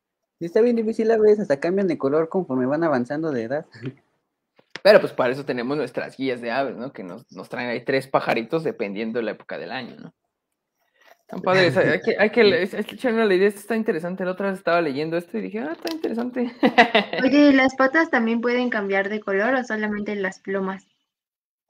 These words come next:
Speaker 2: Y las patas generalmente no cambian de color,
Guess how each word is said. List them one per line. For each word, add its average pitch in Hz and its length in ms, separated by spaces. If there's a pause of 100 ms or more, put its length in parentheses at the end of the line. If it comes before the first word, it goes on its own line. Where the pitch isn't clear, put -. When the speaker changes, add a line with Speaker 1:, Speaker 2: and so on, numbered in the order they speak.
(420)
Speaker 2:
Y 180 100
las 180 200
patas 285 260
generalmente 220 360
no 214 120
cambian 190 260
de 151 160
color, 127 420